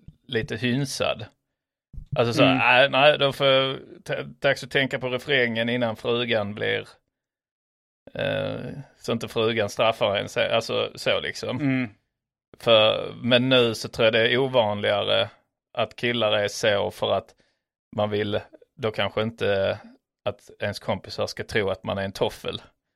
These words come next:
Speaker 1: Men förr så kunde man i princip inte vara en toffel. Ja, det var så ovanligt
Speaker 2: Nej.
Speaker 1: liksom.
Speaker 2: Men Yellow, han berättade också att han fick, eh, en allowance, alltså typ veckopeng av sin fru. Det var han,
Speaker 1: Ja.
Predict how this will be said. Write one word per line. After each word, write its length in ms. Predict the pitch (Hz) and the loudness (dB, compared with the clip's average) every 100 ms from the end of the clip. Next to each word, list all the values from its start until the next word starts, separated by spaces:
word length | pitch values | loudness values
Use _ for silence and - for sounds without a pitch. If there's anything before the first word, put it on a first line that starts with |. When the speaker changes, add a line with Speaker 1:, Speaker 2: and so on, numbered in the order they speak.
| _ - | _ -8
Speaker 1:
Men 100 | 107 | -2
förr 240 | 127 107 | 0 0
så 300 | - 104 98 - | 0 0 -2 -4
kunde 340 | 143 123 117 | 0 0 0
man 280 | 101 110 107 - | -2 -4 -6 -10
i 80 | |
princip 500 | - 120 107 110 104 | -8 -6 -2 0 0
inte 180 | 104 101 | -4 -6
vara 180 | 110 98 | -2 -2
en 100 | 98 | -2
toffel. 460 | 120 101 - - - _ _ _ _ _ _ _ _ _ _ | -4 -4 -8 -16 -20 _ _ _ _ _ _ _ _ _ _
Ja, 120 | 113 | 0
det 60 | 107 | 2
var 120 | 107 | 0
så 160 | - 107 | 2 0
ovanligt 440 | 107 98 90 131 | 2 0 0 0
Speaker 2:
Nej. 160 | 131 139 | 2 0
Speaker 1:
liksom. 240 | 143 - - _ _ _ _ _ _ _ _ _ _ _ _ _ | -2 -8 -10 _ _ _ _ _ _ _ _ _ _ _ _ _
Speaker 2:
Men 100 | 135 | -2
Yellow, 560 | 139 165 123 120 120 117 | 6 8 8 4 2 2
han 160 | 135 | -2
berättade 360 | 131 151 - 135 | 0 -2 0 -4
också 160 | 123 123 | -2 -6
att 100 | - | -4
han 180 | 123 | -4
fick, 400 | 107 127 113 _ | -2 -6 -6 _
eh, 380 | 110 104 104 - | -2 0 -2 -2
en 200 | 113 107 - | -6 -6 -2
allowance, 960 | 123 135 123 104 104 98 104 - - | 4 6 6 4 0 -4 -8 -12 -8
alltså 220 | 76 - | -8 -8
typ 180 | 104 117 | -6 -8
veckopeng 960 | 113 135 147 - 110 - 107 101 107 - | 0 -2 -2 -10 -12 -4 -2 -2 -4 -4
av 160 | 156 | -2
sin 200 | 113 117 | -2 -8
fru. 300 | - 123 87 | -6 -6 -4
Det 100 | 123 | 0
var 100 | 131 | 2
han, 180 | 127 120 | 4 2
Speaker 1:
Ja. 120 | 113 | 0